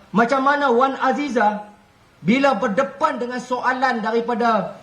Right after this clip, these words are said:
reporter, itu dengan lawyer sebelah dia, Nurul Izzah sebelah dia, Khalid Ibrahim sebelah dia,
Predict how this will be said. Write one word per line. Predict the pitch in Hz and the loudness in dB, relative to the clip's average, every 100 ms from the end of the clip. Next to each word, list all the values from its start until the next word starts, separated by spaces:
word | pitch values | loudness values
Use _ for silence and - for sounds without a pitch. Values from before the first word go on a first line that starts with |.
| - - - - - - | -20 -20 -20 -20 -20 -2
reporter, | 202 277 269 294 262 196 196 - - - - - - - - - - - - - - - - - - - - - - - | 0 2 2 2 2 2 0 -8 -18 -20 -20 -20 -20 -20 -20 -20 -20 -20 -20 -20 -20 -20 -20 -20 -20 -20 -20 -20 -14 0
itu | 185 202 294 269 | 0 2 2 4
dengan | 208 220 208 160 | 4 4 2 2
lawyer | 165 240 262 226 202 | 2 2 2 0 0
sebelah | 208 226 208 | 2 2 4
dia, | 220 277 - - - - - - - | 2 0 -2 -12 -20 -20 -20 -20 -4
Nurul | 165 233 233 240 | 2 4 4 2
Izzah | 240 254 202 | 2 2 2
sebelah | 208 220 220 214 | -2 0 2 4
dia, | 254 277 - - - | 2 0 -6 -18 -8
Khalid | - 226 247 226 | 0 2 4 4
Ibrahim | 226 240 262 220 | 2 2 4 2
sebelah | 202 226 226 | 2 2 2
dia, | 233 | 2